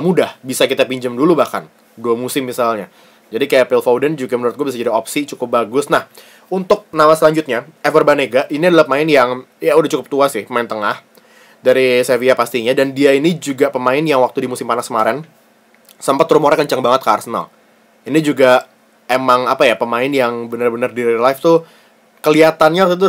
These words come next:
deket banget buat datang ke Arsenal, tapi ternyata akhirnya nggak jadi. Dan menurut gue, Ever Banega bakal menawarkan sesuatu yang berbeda. Dia menawarkan pastinya pengalaman jelas. Dan, em, gue sebenarnya ya kayak, oke lah, gue kayak,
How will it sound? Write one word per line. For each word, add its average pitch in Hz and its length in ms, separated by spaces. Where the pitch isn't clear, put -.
deket 131 260
banget 135 240
buat 123 240
datang 113 240
ke 107 80
Arsenal, 110 340
tapi 110 140
ternyata 117 300
akhirnya 110 240
nggak 101 100
jadi. 101 160
Dan 151 400
menurut 170 320
gue, 180 120
Ever 190 200
Banega 160 240
bakal 156 240
menawarkan 143 320
sesuatu 143 240
yang 139 120
berbeda. 120 520
Dia 127 200
menawarkan 135 560
pastinya 135 400
pengalaman 120 480
jelas. 117 600
Dan, 127 520
em, 131 440
gue 151 200
sebenarnya 156 600
ya 127 120
kayak, - 520
oke 139 160
lah, 151 160
gue 135 200
kayak, 143 280